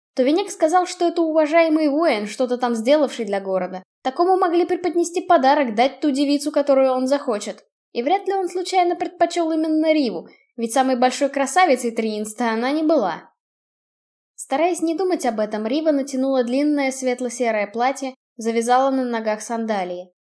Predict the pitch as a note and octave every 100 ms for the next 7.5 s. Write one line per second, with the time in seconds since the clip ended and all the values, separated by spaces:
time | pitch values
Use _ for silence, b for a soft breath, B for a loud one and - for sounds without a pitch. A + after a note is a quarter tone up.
0 | _ C#4 F4+ G4+ F4 D4+ D#4+ F4 D#4 D4+
1 | C#4+ C#4 - D#4 C#4 A3+ A#3 A#3 B3 B3+
2 | B3+ C4 B3 B3 C#4 A#3 A#3 G3+ A#3+ C#4+
3 | D4+ D4 F4 C#4+ D4 D#4+ - A3+ G3 F#3+
4 | - F3+ - _ - D4+ G#4+ A4 G#4+ A4
5 | G#4+ D4 B3+ A#3+ D#4 D4 D4+ D4 D4+ E4
6 | D#4+ G4+ E4 B3 B3 B3+ C#4+ D4 E4 E4
7 | - G#3+ G3 F3 F3+